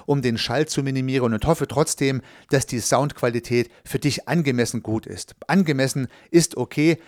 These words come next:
perfekt kriege ich kaum hin, weil ich ja neben dem Podcast aufnehmen auch noch das ein oder andere zu tun habe. Also ich hoffe, dass sich meine Annahme bestätigt, dass die Qualität okay ist. Sollte es nicht so sein, lass es mich auch gern wissen,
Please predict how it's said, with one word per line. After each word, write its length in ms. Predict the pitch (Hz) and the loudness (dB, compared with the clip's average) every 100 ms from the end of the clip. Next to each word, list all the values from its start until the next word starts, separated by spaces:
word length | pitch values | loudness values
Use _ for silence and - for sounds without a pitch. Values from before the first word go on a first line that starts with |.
| - - | -6 -2
perfekt 560 | 139 113 - 156 - - - _ | 0 0 0 0 -2 -20 -20 _
kriege 220 | - 175 160 | -4 0 -2
ich 120 | - | 0
kaum 260 | 143 147 | 2 2
hin, 280 | 120 160 160 - - - | 2 2 0 -4 -4 0
weil 160 | 135 | 2
ich 80 | 123 | 2
ja 80 | 120 | 0
neben 320 | 127 135 127 | 0 -2 -4
dem 180 | 113 110 | -4 -2
Podcast 400 | 151 - 123 - | -2 0 -2 -2
aufnehmen 400 | 117 123 120 117 | -4 -2 -2 -4
auch 80 | 110 | -6
noch 140 | 110 | -6
das 160 | 120 - | -8 -8
ein 180 | 120 | -6
oder 220 | 117 107 127 | -4 -4 -2
andere 300 | 156 135 127 | 0 0 -2
zu 120 | - | -6
tun 300 | 127 127 117 | -6 -4 0
habe. 320 | 117 117 107 - - | 0 0 -2 -6 -6
Also 220 | - 127 147 | 0 2 2
ich 140 | - | 2
hoffe, 360 | 135 - 135 - _ _ _ | 0 4 2 0 _ _ _
dass 380 | 139 147 - - - | 0 2 -2 -8 -8
sich 260 | - 123 | -6 -2
meine 260 | 131 135 120 | 0 0 0
Annahme 340 | 147 156 135 | 0 0 -2
bestätigt, 640 | - 113 - 131 135 127 - - | -2 -4 -2 -2 0 -4 -6 -4
dass 140 | 127 - | -4 -2
die 120 | 120 | -6
Qualität 600 | - 107 110 - 131 - | -4 -4 -4 -4 -6 -6
okay 340 | 123 - 117 | -8 -4 -2
ist. 260 | 101 95 - _ _ | -2 -8 -12 _ _
Sollte 300 | - 175 202 | 4 8 8
es 100 | - | 8
nicht 160 | - 214 | 6 4
so 100 | 220 | 2
sein, 300 | - 185 202 - _ | 2 2 2 -2 _
lass 180 | 117 127 | -4 -2
es 140 | 135 | -2
mich 200 | 147 131 | -2 0
auch 180 | 147 156 | 0 2
gern 220 | 147 123 | 0 0
wissen, 320 | 147 - 170 | 0 2 2